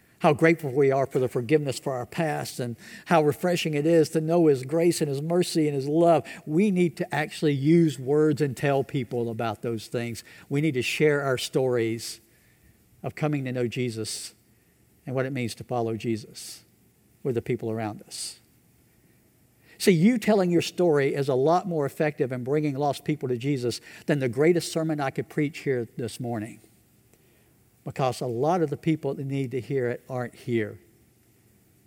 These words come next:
And they're not gonna be here until somebody shares their story with them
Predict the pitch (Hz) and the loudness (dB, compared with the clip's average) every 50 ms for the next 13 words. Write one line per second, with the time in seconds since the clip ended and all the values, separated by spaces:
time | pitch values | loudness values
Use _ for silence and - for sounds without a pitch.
0 | _ _ _ _ _ _ _ _ _ _ _ _ _ _ _ _ _ _ _ _ | _ _ _ _ _ _ _ _ _ _ _ _ _ _ _ _ _ _ _ _
1 | _ _ _ _ _ _ _ _ _ _ _ _ _ _ _ _ _ _ _ _ | _ _ _ _ _ _ _ _ _ _ _ _ _ _ _ _ _ _ _ _
2 | - 151 151 151 143 147 160 180 190 185 147 151 147 139 123 107 151 156 175 139 | -2 0 2 2 4 4 4 4 4 2 0 0 0 0 0 0 2 2 2 2
3 | 143 139 135 - 135 131 - 143 123 - - 151 147 147 139 131 127 135 131 - | 2 0 0 0 -4 -6 -4 -4 -4 -4 -4 -6 -4 -2 -2 0 0 -2 -2 -4
4 | - - 143 135 127 117 - - 127 117 101 - - - 143 123 117 110 101 - | -2 0 0 0 0 -2 -6 -6 -8 -8 -8 -8 -8 -4 -4 -2 -2 -4 -4 -8
5 | 123 - _ _ _ _ _ _ _ _ _ _ _ _ _ _ _ _ _ - | -10 -16 _ _ _ _ _ _ _ _ _ _ _ _ _ _ _ _ _ -4
6 | 120 113 101 - 110 104 - - | -2 -2 -2 -4 -8 -12 -12 -14